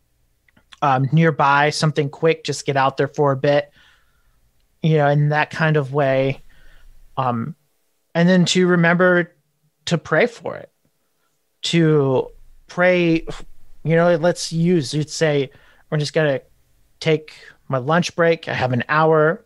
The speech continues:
I'm gonna go to campus real quick, pass out some tracts." You know, before that time, you're fasting. You can bring praying for your trip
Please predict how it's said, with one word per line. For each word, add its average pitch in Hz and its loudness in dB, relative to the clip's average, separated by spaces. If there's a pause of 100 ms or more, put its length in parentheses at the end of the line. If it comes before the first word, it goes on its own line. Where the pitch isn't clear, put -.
I'm 143 -2
gonna 143 0
go 139 0
to 123 -6
campus 147 -2
real 143 2
quick, 143 -2 (840)
pass 165 0
out 160 2
some 151 0
tracts." - -2 (220)
You 147 0
know, 160 0
before 160 -2
that 170 0
time, 185 0 (480)
you're 147 0
fasting. 165 0
You 139 0
can 135 0
bring 143 -4
praying 156 -2 (360)
for 170 -4
your 151 0
trip 165 -2